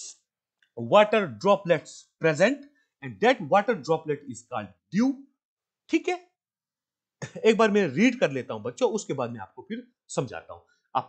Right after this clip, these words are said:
precipitation type is said to be, be a dew if it occurs in the form of water droplets appearing on the surface of objects, especially the plants,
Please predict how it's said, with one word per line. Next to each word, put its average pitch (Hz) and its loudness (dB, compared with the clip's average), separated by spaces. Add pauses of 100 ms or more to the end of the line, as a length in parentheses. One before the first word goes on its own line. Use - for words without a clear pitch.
precipitation 339 2
type 107 2 (480)
is 226 -4
said 294 4
to 269 2
be, 165 4 (220)
be 175 -4
a 123 -2 (180)
dew 302 4 (300)
if 320 0
it 311 -4 (100)
occurs 269 4
in 269 0
the 254 6
form 294 10
of 254 8
water 180 2
droplets 269 2 (300)
appearing 339 2
on 233 4
the 214 2
surface 247 4
of 220 4 (540)
objects, 202 4
especially 240 -2
the 220 -2
plants, 180 -2